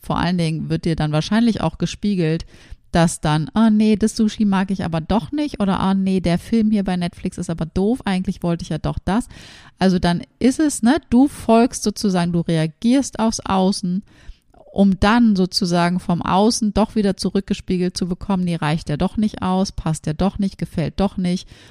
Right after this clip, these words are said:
wird doch rumgenörgelt und gejammert und gemeckert und eigentlich ist es doch nicht richtig schön.“ Und dann denkst du dir, wenn du da überhaupt hinkommst mit den Gedanken, ähm, denkst du dir, „Oh Mann, ey, hätte ich doch mal das gemacht, was ich eigentlich wollte.“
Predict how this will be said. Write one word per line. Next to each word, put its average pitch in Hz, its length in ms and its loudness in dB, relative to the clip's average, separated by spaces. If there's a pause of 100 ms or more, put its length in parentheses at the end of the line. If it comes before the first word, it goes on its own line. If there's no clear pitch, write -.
(140)
wird - 160 -6
doch 208 160 0
rumgenörgelt 175 640 0
und 175 160 -4
gejammert 165 400 -4
und 170 160 -4
gemeckert 170 460 -2
und 156 120 -6
eigentlich 151 340 -6
ist 151 100 -6
es 156 140 -10
doch - 180 -2
nicht 185 180 -4
richtig 175 300 -4
schön.“ 170 220 -4
Und 160 120 -6
dann 151 100 -6
denkst 226 280 -2
du 185 80 -4
dir, 160 340 0 (760)
wenn 147 160 -2
du 175 80 4
da 160 140 4
überhaupt 143 240 2
hinkommst 240 500 2
mit 139 120 -2
den 139 120 -2
Gedanken, 131 500 -2 (580)
ähm, 170 320 2
denkst 180 280 0
du - 40 -2
dir, 175 180 0 (200)
„Oh 147 180 -2
Mann, 139 280 -2
ey, 135 300 -12
hätte 185 280 -2
ich - 260 -4
doch 180 180 0
mal 160 200 -2
das 190 300 -4
gemacht, 165 400 -4
was 156 180 -4
ich - 320 -4
eigentlich 156 560 -4
wollte.“ 139 480 -6